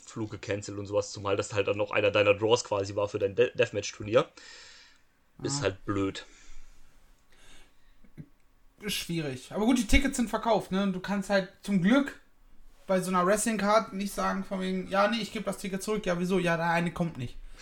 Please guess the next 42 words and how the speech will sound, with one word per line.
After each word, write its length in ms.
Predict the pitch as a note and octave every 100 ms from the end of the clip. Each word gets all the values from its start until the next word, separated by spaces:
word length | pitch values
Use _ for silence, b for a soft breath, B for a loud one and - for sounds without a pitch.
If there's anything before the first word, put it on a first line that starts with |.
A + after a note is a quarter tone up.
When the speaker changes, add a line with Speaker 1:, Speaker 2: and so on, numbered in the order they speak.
| B
Speaker 1:
Ja, 200 | - F2 -
das 80 | - F#2+
ist 60 |
richtig. 320 | F#2+ G2 F#2+ -
Das 0 |
Speaker 2:
Das 120 | G#2+
Speaker 1:
stimmt. 200 | - A2+
Speaker 2:
funktioniert 400 | A#2+ D#3 E3+ E3+
zum 160 | - D3
Glück 160 | C#3+ C3+
nicht. 220 | D#3+ -
Speaker 1:
Ja. 260 | A#2+ A#2+ A#2 B B B - -
Speaker 2:
Ähm, 340 | C#3+ C#3+ C#3 C3+ B B B B B B B B
ich 80 |
fand's 140 | G3 G#3
auch 60 | G#3+
lustig 340 | G#3+ - -
jetzt, 440 | G#3 F#3+ - - F3
äh, 360 | F3+ F3 E3+ E3
die 180 | F3+ E3+
Young 200 | F3 A3+
Bucks 420 | B3+ C#4 - - - - _ _ _ _ _ _ -
in 120 | F#3+
der 200 | F#3 F3+
letzten 440 | F#3+ - - G#3+
B 140 | F#3 G3
T 140 | G#3
E, 380 | F#3+ A3+ C#4+ C#4+ B B B
wie 80 | G3
sie 60 | G3
da 100 | G3
gezeigt 360 | F#3+ G3+ G#3+
werden 220 | A3 G#3+
mit 160 | G#3 G#3+
einem 240 | G#3+ G3+ G3+
Schnee, 520 | - G#3 G#3+ C4+ E4+ b b b b b b _
so 180 | - G#3+
völlig 360 | G3+ A#3+ C#4 C#4
ver-, 340 | - G#3+ E3+ -
so, 240 | F3 G3+
so 200 | F3+ -
halb, 260 | F#3 A#3+